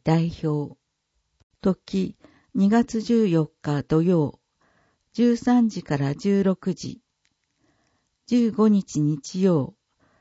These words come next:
九時から十六時。ところ、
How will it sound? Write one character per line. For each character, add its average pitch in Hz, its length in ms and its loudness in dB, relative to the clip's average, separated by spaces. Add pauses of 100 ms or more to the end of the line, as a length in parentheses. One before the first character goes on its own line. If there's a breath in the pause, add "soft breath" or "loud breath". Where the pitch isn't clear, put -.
(420)
九 247 120 -2
時 226 160 -4
か 175 160 -4
ら 139 200 -4
十 208 320 2
六 196 320 -2
時。 - 260 -14 (1120)
と 196 140 0
こ 202 240 2
ろ、 175 260 0